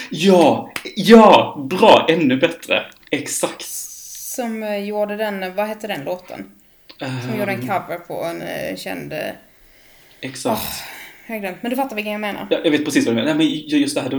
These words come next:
Speaker 1: det, det, det är små, små rumpor som tror de är så rebelliska, så coola, men
Speaker 2: Mm.
Speaker 1: är samtidigt, ni är superkommersiella. Alltså, ni, ni är så en produkt av, av industrin, så att
Speaker 2: Hey,
Speaker 1: säga.
Speaker 2: I'm in the band,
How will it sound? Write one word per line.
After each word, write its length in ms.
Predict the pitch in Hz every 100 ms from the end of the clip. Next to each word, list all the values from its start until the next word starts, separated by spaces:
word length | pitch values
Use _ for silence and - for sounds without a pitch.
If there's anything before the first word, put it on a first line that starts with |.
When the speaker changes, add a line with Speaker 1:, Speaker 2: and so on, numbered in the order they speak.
| 131
Speaker 1:
det, 200 | 143 135
det, 100 | 135
det 120 | 151 143
är 40 |
små, 580 | - - - 151 139 139
små 260 | 151 151
rumpor 500 | 131 117 127 123 113
som 280 | - 123 113
tror 220 | 113 113
de 120 | 113 113
är 80 |
så 200 | 113 139
rebelliska, 640 | 131 127 117 113 113 117 113
så 180 | 120 113
coola, 480 | 127 117 113 110 117
men 180 | 117
Speaker 2:
Mm. 180 | 113 117
Speaker 1:
är 120 | 110 117 - - -
samtidigt, 880 | - 135 135 - 110 107 113 110 - - - -
ni 140 | 131
är 40 |
superkommersiella. 1080 | 123 - 127 123 - - 110 113 - - -
Alltså, 300 | - 123 -
ni, 160 | 120 113
ni 180 | 117 117
är 60 |
så 320 | 117 151 127
en 140 | 113 113
produkt 540 | - 113 131 - - -
av, 500 | 110 107 110 107 -
av 240 | 107 110
industrin, 720 | 110 - - - 269 - -
så 140 | - 285
att 60 |
Speaker 2:
Hey, 80 | 277
Speaker 1:
säga. 200 | 269 -
Speaker 2:
I'm 180 | 277 269
in 140 | 262
the 100 | 269
band, 600 | 240 254 311 339 247 202